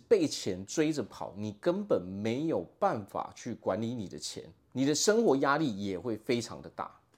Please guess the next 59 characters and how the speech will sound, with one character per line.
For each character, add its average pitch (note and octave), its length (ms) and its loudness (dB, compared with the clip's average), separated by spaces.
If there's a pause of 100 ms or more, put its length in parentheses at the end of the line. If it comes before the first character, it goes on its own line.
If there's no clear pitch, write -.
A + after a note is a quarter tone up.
(160)
首 E3 220 2
先 A#3+ 180 6
就 B3 120 4
是 A3+ 80 4
要 A#3 100 6
降 G#3+ 340 2
低 E3+ 140 0
我 D3 160 6
们 G2+ 80 -2
的 G#2 100 -2
债 A2 320 2
务， A2 200 -2 (100)
我 A#2+ 140 0
们 D3 120 4
的 E3+ 80 4
债 A3 300 2
务 G#3 200 0
绝 A2+ 280 0
对 D#3 220 0
不 F#3+ 340 2
能 G#2 240 0
够 A#2 160 0 (100)
大 B2+ 220 2
于 A#2 140 0
我 A2+ 160 2
们 E2 100 -8
的 E2+ 80 -10
收 G2+ 380 0
入， G2 180 -6 (160)
否 D3 180 0
则 E3+ 140 6
我 E3+ 160 8
们 D3+ 160 4
很 B2+ 340 6
难 C3 220 2
进 G#3 240 2
一 D#3 80 2
步 E3 240 2
的 A2+ 140 2
去 B2+ 160 -4
增 A#2+ 360 0
加 A2+ 220 2
我 G#2+ 160 0
们 B1+ 140 -12
的 D#2 80 -12
收 - 300 -6
入。 D#2 180 -12 (400)
当 A#3 120 6
我 A#3 60 6
们 D#3+ 100 4
一 G#3 200 0
一 - 20 4
检 C#3 260 4
视 A3+ 200 0
我 D#3 120 8
们 G2+ 120 0
的 A2+ 80 0
债 C#3+ 320 4
务， C#3+ 180 2